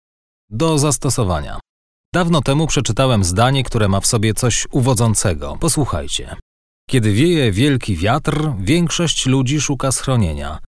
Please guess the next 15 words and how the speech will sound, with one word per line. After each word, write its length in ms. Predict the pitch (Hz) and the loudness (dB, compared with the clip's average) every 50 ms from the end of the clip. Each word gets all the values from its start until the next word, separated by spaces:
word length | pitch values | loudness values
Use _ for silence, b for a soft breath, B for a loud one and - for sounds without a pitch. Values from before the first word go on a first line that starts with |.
| _ - | _ -10
a 160 | - 104 110 | -6 -6 -2
tylko 400 | - 139 147 160 - - 180 175 | 0 0 0 0 0 0 0 0
niektórzy 760 | 160 151 131 - - - 185 165 110 82 90 85 82 82 82 - - - | 2 0 0 -2 -2 0 0 0 0 0 -2 -2 -4 -4 -6 -8 -10 -10
budują 540 | 80 78 104 113 107 120 117 113 110 113 110 | -6 -2 0 0 2 2 2 4 4 2 2
wiatraki. 540 | 107 139 131 - 117 95 - - - - - - - - - _ _ _ _ _ _ _ - | 2 0 0 0 -2 -4 -6 -6 -10 -14 -14 -14 -16 -18 -20 _ _ _ _ _ _ _ -2
Zatem 400 | - 120 131 127 - 135 127 120 | 2 2 2 2 2 2 2 2
nie 120 | 123 131 127 | 2 2 0
czekaj, 400 | - 151 131 - 82 71 76 82 | 0 -2 -2 -2 -4 -6 -4 -4
rozpocznij 500 | 101 98 - - 131 - - 139 139 135 | -4 -2 -2 -2 -2 -2 0 0 0 0
budowanie. 640 | 143 147 165 165 147 160 127 90 71 60 - - - - _ _ _ _ - | 0 0 0 0 2 2 0 0 -2 -6 -10 -14 -16 -20 _ _ _ _ -2
Zacznij 460 | - - 147 131 - - 135 127 117 | 0 2 2 2 0 0 0 0 2
słuchać, 640 | - - 123 98 - - - - - - - - - - | 2 0 -2 -2 -4 -6 -8 -6 -6 -6 -6 -6 -6 -4
a 240 | 104 104 104 101 | -2 0 0 0
znajdziesz 560 | 92 95 156 175 156 139 110 107 120 107 - - | 2 2 2 2 2 0 0 0 0 0 0 0
sposoby”. 600 | - - 110 98 - - 80 69 67 65 65 | -2 -2 -2 -2 -2 -2 -4 -6 -8 -10 -12